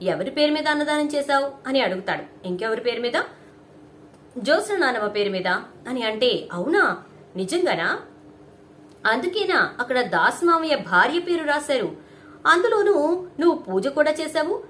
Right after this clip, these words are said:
ఆ పూజలో ఏంటి ఆయన కూతుర్ని అని చెప్పేసేసి చెప్పావు? నువ్వు సుమిత్రా దశరథుల కూతురు కదా" అని చెప్పని అంటాడు. "ఏంటి బావా, నా వెనక స్పై చేస్తున్నట్టుగా అన్నీ మాట్లాడుతున్నావు? అయినా నేనెందుకు,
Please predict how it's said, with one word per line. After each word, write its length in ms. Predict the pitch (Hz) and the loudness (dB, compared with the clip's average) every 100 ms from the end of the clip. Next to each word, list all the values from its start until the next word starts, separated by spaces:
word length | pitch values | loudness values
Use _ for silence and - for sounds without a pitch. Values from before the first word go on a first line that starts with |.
| - - | -14 -2
ఆ 60 | 349 | -2
పూజలో 440 | 359 311 349 415 | 0 2 4 4
ఏంటి 500 | 415 392 370 359 370 - | 4 2 0 -2 -4 -4
ఆయన 320 | 180 190 220 | -2 -2 -2
కూతుర్ని 540 | 277 302 349 370 359 359 | -2 0 0 2 0 2
అని 160 | 349 | 0
చెప్పేసేసి 520 | 349 349 349 339 - 349 | 0 -4 -4 -4 -4 -6
చెప్పావు? 420 | 349 320 320 330 - - - - - | 0 0 0 -6 -10 -20 -20 -20 -6
నువ్వు 440 | 330 269 330 226 - - - - | -4 0 2 0 -4 -14 -20 -14
సుమిత్రా 460 | - 226 240 294 311 | -4 -2 0 2 2
దశరథుల 480 | 302 302 320 320 320 | 2 -4 -4 -6 -4
కూతురు 360 | 339 339 320 | -4 -2 -2
కదా" 420 | - 175 202 220 - - | -2 0 2 2 -2 -6
అని 100 | 294 | -2
చెప్పని 360 | 277 - 214 | -2 -4 -6
అంటాడు. 340 | 247 190 190 180 - - - - 165 | -4 -2 -2 -2 -10 -20 -20 -14 4
"ఏంటి 180 | 254 277 | 6 6
బావా, 320 | 233 190 180 - - - | 4 4 4 -2 -14 -6
నా 120 | 262 254 | 2 4
వెనక 280 | 226 302 | 4 0
స్పై 300 | 302 - 233 | -2 2 2
చేస్తున్నట్టుగా 720 | 302 311 294 262 247 247 175 - - | 2 -2 -2 -2 2 2 2 -4 -2
అన్నీ 280 | 233 254 320 | 2 4 4
మాట్లాడుతున్నావు? 640 | 277 254 262 262 254 254 349 - - | 6 4 4 0 2 0 -2 -10 -4
అయినా 240 | 196 233 | 0 4
నేనెందుకు, 640 | 247 214 269 302 311 302 | 4 4 2 0 -4 -6